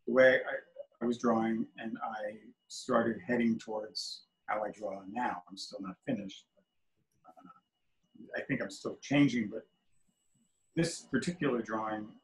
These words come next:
changed it all and, and made me, uh, become a Thurber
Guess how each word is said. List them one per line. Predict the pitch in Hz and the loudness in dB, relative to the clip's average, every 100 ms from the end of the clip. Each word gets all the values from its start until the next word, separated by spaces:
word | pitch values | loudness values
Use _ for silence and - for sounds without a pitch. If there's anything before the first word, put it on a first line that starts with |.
| _ _ _ | _ _ _
changed | - 120 110 113 - | -6 -2 0 -2 -6
it | 131 | -4
all | 113 113 110 113 | 0 2 2 0
and, | 113 113 - | 0 0 2
and | 123 127 | 4 6
made | 139 143 139 | 8 6 4
me, | 127 120 113 | 6 6 2
uh, | 110 110 104 - _ _ _ _ _ _ _ _ _ | -2 -6 -8 -14 _ _ _ _ _ _ _ _ _
become | 131 123 127 117 113 - | 0 2 4 4 2 -2
a | |
Thurber | - 135 135 139 135 131 | -4 4 6 8 6 6